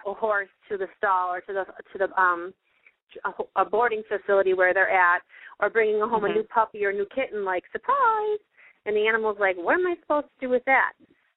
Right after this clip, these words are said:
Speaker 1: So there's a lot of
Speaker 2: <laughs>
Speaker 1: hard feelings and holding grudges and things like that because, again, animals do hold grudges and do have the same range of emotions and feelings as we do.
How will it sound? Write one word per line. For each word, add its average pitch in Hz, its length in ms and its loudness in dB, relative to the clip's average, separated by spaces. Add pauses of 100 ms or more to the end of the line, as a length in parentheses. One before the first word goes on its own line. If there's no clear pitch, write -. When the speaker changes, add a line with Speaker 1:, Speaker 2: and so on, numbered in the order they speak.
(160)
Speaker 1:
So 226 60 -4
there's 220 160 2
a 214 40 -2
lot 233 200 4
of 220 180 0
Speaker 2:
<laughs> 190 140 -8 (180)
Speaker 1:
hard 262 300 2 (160)
feelings 233 640 -6 (180)
and 202 220 -4
holding 220 420 -6
grudges 185 480 -6
and 185 140 -8
things 190 220 -6
like 185 180 -4
that 214 240 0
because, 190 240 -6
again, 208 480 -4 (420)
animals 214 440 0 (100)
do 240 220 0
hold 202 260 -2
grudges 175 580 -4
and 190 240 0
do 226 240 2
have 202 140 2
the 185 180 -4
same 185 240 -4
range 185 460 -2
of 185 80 -6
emotions 180 540 -4
and 180 160 -8
feelings 175 340 -4
as 170 180 -2
we 294 140 -2
do. 165 260 -6